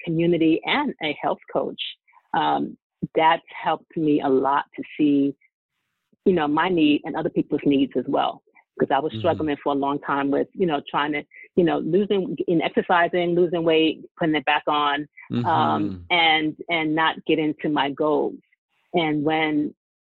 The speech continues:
Speaker 1: um, I discovered the importance of a health coach,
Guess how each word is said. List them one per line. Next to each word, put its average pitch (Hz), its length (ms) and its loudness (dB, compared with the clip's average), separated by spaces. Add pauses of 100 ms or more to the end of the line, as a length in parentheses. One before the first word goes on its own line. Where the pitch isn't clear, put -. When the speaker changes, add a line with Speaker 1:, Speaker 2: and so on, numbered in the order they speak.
(180)
Speaker 1:
um, 147 460 0 (160)
I 151 160 0
discovered 156 580 0
the - 60 -2
importance 160 640 -4
of 143 120 -4
a 135 60 -2
health - 260 -6 (100)
coach, 139 300 0